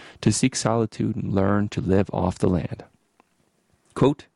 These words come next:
"It's just something that has captured the imaginations of everyone," Todd said. "There's something about freedom and just being tough and the rugged individual that we're all drawn to. No matter what culture we're from, you know,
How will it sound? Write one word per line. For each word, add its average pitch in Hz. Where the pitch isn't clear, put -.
"It's -
just -
something 147
that 117
has 120
captured -
the 110
imaginations 107
of 113
everyone," 107
Todd -
said. -
"There's -
something 117
about 113
freedom 113
and -
just -
being 104
tough -
and 98
the 92
rugged 95
individual 101
that 107
we're 110
all 101
drawn 80
to. -
No -
matter 110
what 120
culture 117
we're 123
from, 104
you 98
know, 95